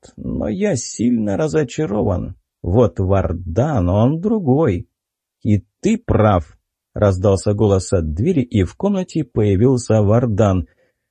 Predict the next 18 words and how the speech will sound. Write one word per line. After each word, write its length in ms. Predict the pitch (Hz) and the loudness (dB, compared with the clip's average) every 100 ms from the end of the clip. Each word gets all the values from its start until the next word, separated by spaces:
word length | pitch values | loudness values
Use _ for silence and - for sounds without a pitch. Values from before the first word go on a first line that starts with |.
| _ _ _ _ | _ _ _ _
Ну 320 | 107 117 175 226 | 2 4 4 4
вот, 200 | 214 - | 2 0
не 180 | 160 160 | -4 -4
знаю, 380 | 147 196 151 120 | -2 0 0 0
как 320 | - 143 - | -2 -4 0
уважаемый 680 | 131 117 113 131 139 113 104 | 2 4 2 2 2 2 2
Мухаммед 560 | 107 101 101 135 180 - | 2 2 0 0 -2 -6
соблюдает 880 | - - 117 110 107 107 107 104 - - | -12 -2 0 2 0 2 2 0 -2 -2
правила 400 | 120 110 104 101 | 0 2 2 0
ислама, 840 | - 101 - 156 196 104 87 78 | 0 -4 -4 -4 -2 0 -2 -4
но, 240 | - - - | -8 -6 -4
судя 300 | - 220 185 | -4 -4 -4
по 180 | - - | -6 -6
состоянию 800 | - 120 - 165 185 160 123 | -6 -8 -6 -6 -2 0 2
моего 360 | 107 104 98 92 | 2 2 2 0
спутника, 680 | 82 - - 110 - 180 175 | -4 -8 -6 -6 -4 -6 -4
он 160 | 175 156 | -2 -2
явно 500 | 95 135 156 160 | -2 -2 -2 -4